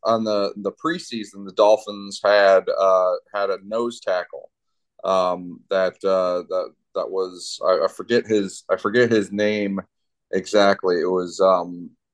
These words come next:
uh, no, no, it was this year, uh, not, not twenty twenty-one, but, um, let's see if I can find it here. Uh, I thought it was, I was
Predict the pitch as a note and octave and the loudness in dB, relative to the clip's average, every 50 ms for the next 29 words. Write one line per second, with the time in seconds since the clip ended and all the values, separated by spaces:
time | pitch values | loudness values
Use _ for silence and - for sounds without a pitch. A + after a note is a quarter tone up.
0 | _ - F2 F#2 C#2 C#2 C#2+ - - - - - - _ _ _ _ _ _ - | _ -8 -6 -4 -4 -4 -6 -8 -10 -14 -18 -18 -20 _ _ _ _ _ _ -12
1 | G2 G2+ G2+ G2 - F2 G2 F#2 A#1+ - - G2+ G#2 G2+ G2 - C#3+ C#3 - - | -8 -6 -6 -6 -4 -4 -6 -6 -6 -2 0 2 2 2 2 4 4 4 4 2
2 | - F#2 E2 E2+ E2+ E2+ _ - F#2 F#2 F#2 F2+ F2 F2 F2 F2 - F#2 F2+ - | -2 -2 0 0 0 -2 _ -4 -2 0 0 0 0 -2 -4 -6 -8 -8 -8 -8
3 | - _ - F2 D#2+ _ - F2+ F2 F2 - - E2+ D#2+ E2 D#2+ E2 E2 E2 _ | -10 _ -10 -10 -10 _ -10 -10 -10 -8 -8 -10 -10 -8 -6 -6 -6 -6 -6 _
4 | - F#2+ F#2 F2+ F2 G2 G2+ F#2+ F#2 F#2 F#2 F#2 F2+ F#2 - _ _ _ _ _ | 2 4 4 6 6 6 6 4 4 2 -2 -12 -14 -16 -18 _ _ _ _ _
5 | _ _ _ _ _ _ _ _ _ - G2 F#2+ - - G2 F#2 F2 - F2+ F2 | _ _ _ _ _ _ _ _ _ -6 -6 -4 -2 0 -2 0 0 0 0 0
6 | - E2+ - - F2 F2 E2+ D#2+ E2 - - D#2+ D#2+ D#2+ D#2 - _ _ - - | -2 -4 -8 -6 -4 -4 -4 -4 -6 -6 -6 -8 -8 -8 -8 -12 _ _ -2 0
7 | F#2 F2+ F2+ F2+ F2+ F2 F2 E2+ - - - - E2+ - _ _ - B2 B2 C3 | 2 4 4 4 2 2 0 0 -2 -6 -6 -6 -6 -6 _ _ 0 2 2 4
8 | C3+ C3 A#2+ - - G2 G#2+ G#2+ A2 G#2+ G#2+ G#2+ G#2+ G#2 G2+ G2+ G2+ G2+ G2 F#2+ | 4 4 2 0 -2 -4 0 2 2 2 2 2 2 0 0 -2 -4 -6 -8 -10
9 | - - - _ _ _ _ _ - G2+ G#2 A2 G#2+ - | -14 -18 -20 _ _ _ _ _ -6 -4 -2 -2 -2 -4